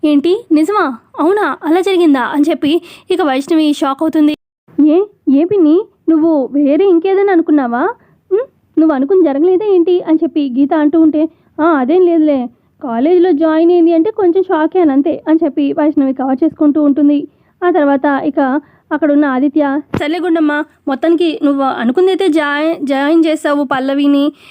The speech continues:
ఇక వెళ్ళి కాఫీ తీసుకురా, మంచి కాఫీ" అనగానే సరే అని చెప్పి ఇక కాఫీ పెట్టడానికి వెళ్తుంది గుండమ్మ.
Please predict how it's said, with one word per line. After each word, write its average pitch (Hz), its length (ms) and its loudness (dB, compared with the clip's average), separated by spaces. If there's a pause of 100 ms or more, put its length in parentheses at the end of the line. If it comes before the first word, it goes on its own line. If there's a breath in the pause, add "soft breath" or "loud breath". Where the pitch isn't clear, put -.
(120)
ఇక 330 140 -2
వెళ్ళి 302 360 -2
కాఫీ 320 380 -2
తీసుకురా, 359 340 -2
మంచి 285 280 0
కాఫీ" 294 480 -2
అనగానే 277 420 -2
సరే 277 340 -4
అని 285 200 0
చెప్పి 302 360 0 (300 loud breath)
ఇక 359 140 -2
కాఫీ 269 340 -2
పెట్టడానికి 277 500 -2
వెళ్తుంది 277 500 0
గుండమ్మ. 262 400 -2